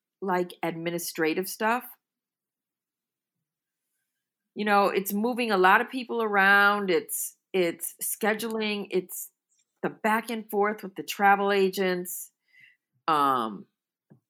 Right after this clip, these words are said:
the planes. You know, you're dealing with your security team. I mean, it's a, it's a lot of administrative stuff. It's a lot of planning.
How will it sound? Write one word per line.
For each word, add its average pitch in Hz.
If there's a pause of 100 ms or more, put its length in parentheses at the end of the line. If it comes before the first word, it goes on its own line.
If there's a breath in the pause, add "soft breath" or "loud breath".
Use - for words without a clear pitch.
the 147
planes. 202 (1200)
You 190
know, 170
you're 156
dealing 185
with 180
your 156
security 208
team. 190
I 190
mean, 196
it's 226
a, 262 (240)
it's 196
a 269
lot 220
of -
administrative 175
stuff. -
It's 196
a 214
lot 175
of -
planning. 143